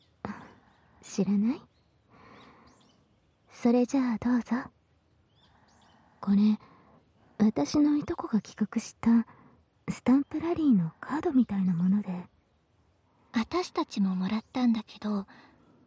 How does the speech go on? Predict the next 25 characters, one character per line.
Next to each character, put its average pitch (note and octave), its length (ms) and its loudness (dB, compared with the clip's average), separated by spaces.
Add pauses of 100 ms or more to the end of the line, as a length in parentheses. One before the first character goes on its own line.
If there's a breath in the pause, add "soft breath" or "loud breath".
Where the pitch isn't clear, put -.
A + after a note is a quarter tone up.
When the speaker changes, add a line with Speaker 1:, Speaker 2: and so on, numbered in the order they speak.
Speaker 2:
温 B3+ 180 6
泉 C#4+ 280 -2
に C4+ 180 2
泊 C#4 120 -4
ま C#4 120 -2
る C#4+ 120 -6
と F#3 180 -6
ス - 140 -14
タ F4 160 -4
ン F#4+ 60 -10
プ C#4+ 160 -2
が G3+ 140 0
も F#3 160 -4
ら F#3+ 140 -4
え G#3 40 -10
て、 A3+ 400 -4 (920 soft breath)
溜 G#3+ 140 0
ま A3 120 4
っ A#3 100 -2
た B3 140 -6
数 B3+ 280 -2
に F#3 180 2
応 G3 160 -2
じ - 160 -10
て A#3 240 -2